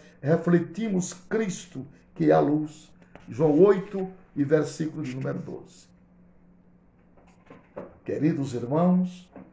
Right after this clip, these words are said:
já estamos com uma, mais de uma hora e quinze falando sobre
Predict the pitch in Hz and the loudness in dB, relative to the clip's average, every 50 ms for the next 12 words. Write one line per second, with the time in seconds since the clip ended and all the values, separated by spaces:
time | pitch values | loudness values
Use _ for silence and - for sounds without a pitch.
0 | - - - - - - _ _ - - 104 127 120 - - - - 151 151 143 | -14 -14 -14 -14 -20 -20 _ _ -16 -10 -8 -6 -6 -8 -8 -4 -2 -2 -2 -2
1 | 139 139 - - - - 131 131 - - - - _ _ - 240 262 262 240 220 | -4 -8 -10 -10 -6 -4 -4 -4 -4 -8 -16 -20 _ _ -12 -10 -10 -8 -6 -4
2 | 190 170 - - - - - - 123 131 160 185 190 180 - - - - 202 185 | -4 -4 -4 -6 -10 -16 -16 -12 -6 -2 0 0 0 -2 -2 -6 -10 -6 -2 0
3 | 156 160 185 190 185 180 - - - 175 185 175 - - - - - - - - | 4 6 6 6 4 2 -2 -4 -2 0 0 0 0 -4 -10 -18 -20 -20 -20 -20
4 | _ _ _ _ _ _ _ _ _ _ _ _ _ _ - _ _ _ - 139 | _ _ _ _ _ _ _ _ _ _ _ _ _ _ -20 _ _ _ -2 -2
5 | 123 120 147 160 165 151 147 139 139 - - - 147 147 147 - - 135 131 131 | 0 2 2 2 0 0 -4 -6 -8 -10 -10 -4 -2 0 0 0 -2 -4 -6 -6